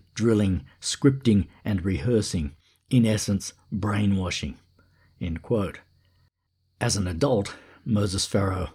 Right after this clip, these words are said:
went back and read the report of the Yale New Haven clinicians who had evaluated his sister's abuse claim back in nineteen ninety-three,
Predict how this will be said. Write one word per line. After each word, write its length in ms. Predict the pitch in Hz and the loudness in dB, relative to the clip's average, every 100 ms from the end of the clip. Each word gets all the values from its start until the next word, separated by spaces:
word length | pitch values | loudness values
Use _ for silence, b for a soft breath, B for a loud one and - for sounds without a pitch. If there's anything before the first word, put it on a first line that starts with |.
| _ | _
went 200 | 110 98 | -4 -2
back 280 | - 110 - | 0 0 0
and 180 | 90 92 | -2 2
read 240 | 110 104 | 2 2
the 100 | 90 | 0
report 540 | 85 85 - 151 131 104 | -2 -6 -2 2 4 2
of 120 | 87 | 0
the 100 | 95 | -4
Yale 380 | 92 95 101 92 | -2 0 0 0
New 300 | 90 95 87 | 0 -2 -2
Haven 420 | 101 92 87 82 | -2 -2 -2 -6
clinicians 760 | - 107 92 110 113 107 95 - | -4 -2 2 2 2 2 0 0
who 140 | 98 | -4
had 200 | 80 80 B B - | -4 -6 B B -6
evaluated 760 | 87 101 98 98 90 82 78 | -4 -2 0 0 -2 -6 -6
his 160 | 82 - | -4 -2
sister's 480 | - - - 80 | -2 -4 -6 -6
abuse 380 | 82 76 107 107 | -8 0 0 0
claim 380 | - 110 90 87 | -2 0 0 0
back 220 | 85 82 | -2 -4
in 80 | 85 | -4
nineteen 320 | 87 87 85 | -4 -4 -4
ninety-three, 720 | 85 82 82 - 147 139 104 | -4 -6 -8 -2 2 4 4